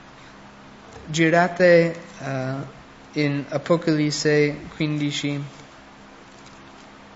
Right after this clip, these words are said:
L'ultimo motivo in cui noi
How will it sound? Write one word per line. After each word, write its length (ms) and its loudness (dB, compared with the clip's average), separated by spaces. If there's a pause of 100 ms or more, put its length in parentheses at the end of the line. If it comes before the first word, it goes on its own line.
(2250)
L'ultimo 500 0
motivo 580 -2
in 140 -6
cui 200 -4
noi 400 -4